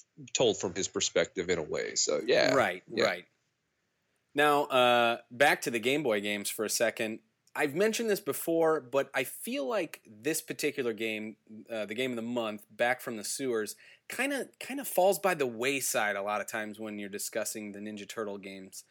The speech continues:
Speaker 2: it, it, especially the Game Boy ones. It feels like everyone and their mother owned Fall of the Foot Clan, which was the first one. And then Radical Rescue is definitely the collectible one, quote unquote. Uh, but Back from the Sewers just kind of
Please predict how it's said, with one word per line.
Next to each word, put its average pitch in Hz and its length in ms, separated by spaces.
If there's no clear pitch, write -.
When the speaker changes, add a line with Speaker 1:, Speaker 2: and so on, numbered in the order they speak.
Speaker 2:
it, 143 360
it, 123 120
especially 170 320
the 127 80
Game 135 180
Boy 110 160
ones. 101 260
It 104 100
feels 170 260
like 147 240
everyone 202 520
and 170 120
their 135 100
mother 143 480
owned 117 400
Fall 151 300
of 123 80
the 120 60
Foot - 280
Clan, 95 400
which 113 180
was 107 120
the 101 80
first 110 320
one. 95 260
And 120 200
then 127 360
Radical 151 480
Rescue 131 480
is 104 240
definitely 127 400
the 104 180
collectible 139 800
one, 143 400
quote 143 300
unquote. 143 580
Uh, 120 280
but 127 180
Back 190 240
from 208 160
the 151 60
Sewers 165 360
just - 160
kind 156 240
of 117 220